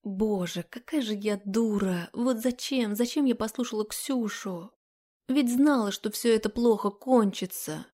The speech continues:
С моим-то везением по-другому и быть не могло.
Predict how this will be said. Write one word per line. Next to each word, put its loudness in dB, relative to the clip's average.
С -2
моим-то 4
везением 2
по-другому 4
и 0
быть 0
не 0
могло. 0